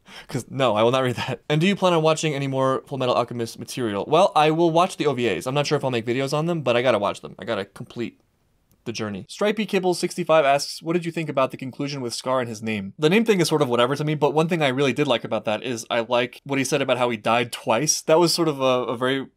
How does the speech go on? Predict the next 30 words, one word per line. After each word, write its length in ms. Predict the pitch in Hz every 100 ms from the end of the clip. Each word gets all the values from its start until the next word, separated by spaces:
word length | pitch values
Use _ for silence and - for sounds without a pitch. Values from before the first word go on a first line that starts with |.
| _
dramatic 500 | 151 127 120 123 120
but 220 | - 117 -
poetic 320 | 127 120 113
way 100 | 113
of 80 | 107
looking 240 | 110 117
at 140 | 101
it. 160 | 101 -
He 160 | - 202
did, 380 | 233 269 123 -
right? 200 | 120 143
He 80 | 160
did 200 | 185 165
die. 380 | 113 104 98 - _ -
He 120 | 160
was 480 | 139 135 151 165 139
a 60 |
radically 380 | 117 117 123 123
different 280 | 113 113 104
person 400 | 113 - 107 104 _ _ _
at 160 | 123 113
the 140 | 131
end 180 | 123 117
than 80 | 110
he, 200 | 107 -
he 140 | - 117
was 240 | 113 107
at 60 | 98
the 80 |
beginning. 400 | 95 90 98 90